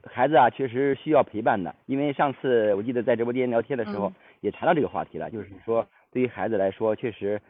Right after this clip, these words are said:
Speaker 1: 父母的陪伴非常重要，因为这个时候呢，父母的陪伴可以给他爱和温暖，这样呢，他会感觉到有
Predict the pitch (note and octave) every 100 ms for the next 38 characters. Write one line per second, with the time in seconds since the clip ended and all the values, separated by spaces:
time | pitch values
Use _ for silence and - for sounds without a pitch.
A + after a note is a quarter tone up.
0 | _ _ D3+ G#2+ G2 - A2 E3 A#2 F2+
1 | G#2 A2 A#2 A2 - - A#2 B2+ C3 A2+
2 | - G#2 G#2 G2+ - - _ _ B2+ B2
3 | A#2 B2+ B2+ G#2 B2+ G#2+ F#2+ A2 A2+ -
4 | B2+ F2 A2+ D3 E3 D2+ - _ _ -
5 | D#3 C3 A#2 A#2 - B2+ C#3 E2+ E2+ A2
6 | A#2 G#2+ G2+ - _ G#2 G#2 F#2+